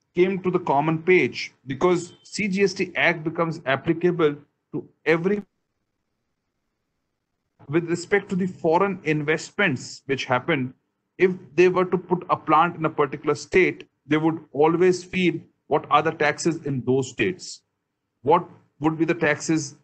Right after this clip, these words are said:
in the other state, and so on and so forth. When it also comes to the fundamental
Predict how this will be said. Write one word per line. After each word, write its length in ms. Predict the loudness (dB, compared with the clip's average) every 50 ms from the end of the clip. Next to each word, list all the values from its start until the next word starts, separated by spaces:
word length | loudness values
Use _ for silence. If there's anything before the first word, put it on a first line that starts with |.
| _ -6
in 220 | -4 -4 -2 -2
the 140 | -4 -4 0 0
other 240 | 2 2 2 0 -2
state, 420 | -2 -4 -2 -2 -2 -2 -6 -8 _
and 180 | -4 -4 -4 -6
so 220 | -6 -4 -2 -2 0
on 100 | 0 0
and 120 | -2 -4
so 220 | -6 -6 -6 -6
forth. 340 | -6 -8 -10 -10 -10 -10 -10 _ _ _ _ _ _ _ _ _ _ _ _ _ _ _ _ _ _ _ _ _ _ _ _ _ _ _
When 220 | -2 0 2 2 2
it 100 | 0 -4 -4 -2
also 380 | 0 2 2 0 0 -2 -4
comes 640 | -2 0 0 0 0 0 -4 -6 -8 -12 -18 -20 -20 _ _ -2
to 320 | 0 0 2 0 -2 -4 -4
the 200 | -4 -4 -4 -4
fundamental 920 | -2 -2 -2 -2 0 0 0 0 0 0 -2 0 0 0 0 2 0 -4